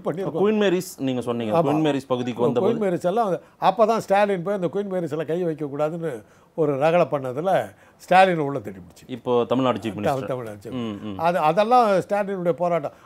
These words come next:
Speaker 1: அந்த மாணவிகள் போய் ஸ்டாலின் கிட்ட தான், ஏன்னா தொ-, தொகுதி எம் எல் ஏ.
Speaker 2: ம்.
Speaker 1: சொன்ன உடனே த-, ஸ்டாலின் வந்து காலேஜுக்குள்ளே வந்து நின்னுட்டான் அப்படியே.
Speaker 2: ம்.
Speaker 1: ஓ, பசங்களோட பசங்களா போராட்டத்துல உட்காந்துட்டாரு.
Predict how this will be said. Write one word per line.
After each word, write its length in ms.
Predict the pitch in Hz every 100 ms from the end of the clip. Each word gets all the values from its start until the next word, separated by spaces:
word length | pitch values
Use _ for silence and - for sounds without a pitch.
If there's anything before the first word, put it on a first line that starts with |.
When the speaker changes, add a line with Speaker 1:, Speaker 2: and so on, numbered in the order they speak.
| -
Speaker 1:
அந்த 180 | 156
மாணவிகள் 560 | 147 156 233 240 226 208
போய் 140 | 254 247
ஸ்டாலின் 400 | 240 262 269 247
கிட்ட 140 | 220
தான், 160 | 226 208
ஏன்னா 140 | 220 202
தொ-, 140 | 196 190 - _
தொகுதி 280 | 190 233 233 196
எம் 100 | 202
எல் 120 | 143 95
ஏ. 40 | - 139
Speaker 2:
ம். 160 | 120 104 104 _ -
Speaker 1:
சொன்ன 200 | 254 262
உடனே 220 | 254 247
த-, 160 | 214 185
ஸ்டாலின் 320 | 196 247 254 240
வந்து 120 | 240
காலேஜுக்குள்ளே 420 | 226 240 240 226 208 185
வந்து 120 | 147
நின்னுட்டான் 220 | 131 110
அப்படியே. 200 | 104 92 -
Speaker 2:
ம். 220 | 107 95
Speaker 1:
ஓ, 200 | 95 233 175
பசங்களோட 400 | 196 240 262 240 214
பசங்களா 300 | 233 233 226 196 165 139 123 - _ _
போராட்டத்துல 460 | 214 240 202 170 156
உட்காந்துட்டாரு. 480 | 151 139 120 110